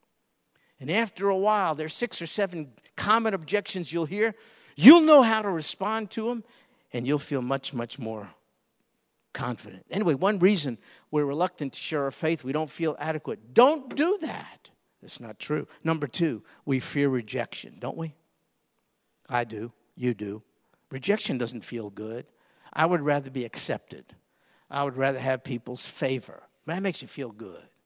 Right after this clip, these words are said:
So rejection, fear of it, is one of the reasons I think why we're hesitant to tell people about the Lord Jesus. I wish I could tell you that's not a possibility, but it is. Rejection,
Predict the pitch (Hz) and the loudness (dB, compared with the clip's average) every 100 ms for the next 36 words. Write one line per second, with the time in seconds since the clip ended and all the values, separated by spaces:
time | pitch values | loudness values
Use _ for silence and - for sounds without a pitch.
0 | _ _ _ _ _ _ _ - - 151 | _ _ _ _ _ _ _ -6 2 2
1 | 151 135 180 - - 98 95 _ _ _ | 2 2 2 0 -6 -12 -16 _ _ _
2 | _ - - 208 131 104 104 113 139 165 | _ -8 2 4 4 -2 -8 -10 -4 -4
3 | 175 135 151 185 127 117 131 156 214 170 | -2 -2 -2 -2 -4 -6 -4 -2 -2 0
4 | 160 156 156 226 196 143 131 - - - | 0 0 -2 0 0 -2 -10 -18 -20 -14
5 | 139 - 180 170 175 147 143 143 143 - | -8 2 2 4 -2 -2 -2 0 0 0
6 | 131 147 151 135 117 135 123 - 87 - | -2 2 2 0 -6 -6 -6 -8 -12 -14
7 | - _ _ _ - 185 226 156 - 147 | -16 _ _ _ -6 0 0 0 -4 -2
8 | 165 151 131 139 143 - 143 123 - 143 | 2 2 0 -4 -4 0 0 -2 -4 -4
9 | - 135 147 139 - 247 277 339 330 - | -4 -4 -4 -4 4 4 4 2 2 -2
10 | - - _ _ _ _ _ _ _ _ | -14 -20 _ _ _ _ _ _ _ _
11 | - 135 131 202 - - | -14 -4 2 2 2 -10